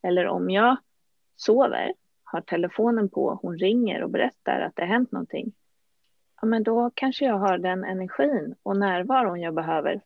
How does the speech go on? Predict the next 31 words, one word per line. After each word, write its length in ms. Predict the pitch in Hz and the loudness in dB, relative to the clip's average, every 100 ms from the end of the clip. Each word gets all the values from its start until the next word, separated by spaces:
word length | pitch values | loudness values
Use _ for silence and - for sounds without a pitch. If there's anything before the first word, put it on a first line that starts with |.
| - | -2
för 80 | 233 | -2
att 140 | 226 | -2
kunna 220 | - 196 | -4 -2
möta 340 | 185 175 - 254 | -2 -4 -4 -4
henne 360 | 247 160 202 _ _ | -4 -6 -12 _ _
om 180 | 202 170 | -4 -4
det 100 | 160 | -8
skulle 240 | - - | -8 -6
vara 160 | - - | -6 -6
något 260 | - - - | -10 -16 -12
istället. 480 | 180 - 165 - 214 _ _ _ _ _ _ _ _ _ _ | -12 -6 -8 -8 -14 _ _ _ _ _ _ _ _ _ _
Men 160 | - 208 | -2 2
vi 100 | 214 | 2
tror 720 | - - 262 285 330 220 - | 0 -2 2 4 4 4 2
att 240 | - - - | 0 -2 0
oro 520 | 180 165 156 - 202 _ - | 0 2 0 0 -4 _ 2
fyller 240 | 214 185 175 | 4 4 0
någon 180 | 165 | -6
slags 460 | - - - - - _ _ | -6 -8 -8 -18 -20 _ _
funktion. 540 | - 175 - - - 214 _ _ _ _ _ _ _ _ _ _ _ _ _ | -6 -6 -2 -4 -2 -8 _ _ _ _ _ _ _ _ _ _ _ _ _
Men 140 | 214 | 2
det 60 | 208 | 4
gör 240 | 208 247 | 4 4
inte 220 | 320 220 - | 2 0 -2
det. 140 | - | -2
Det 160 | - - | -4 -4
tar 220 | 226 208 | -2 0
mig 280 | 202 202 196 | 2 0 0
bort 400 | 233 294 - - | 0 0 -2 -8
från 380 | 185 180 170 190 _ _ | -6 -4 -6 -12 _ _
nuet 520 | 180 180 165 165 160 | -4 -4 -2 -2 -4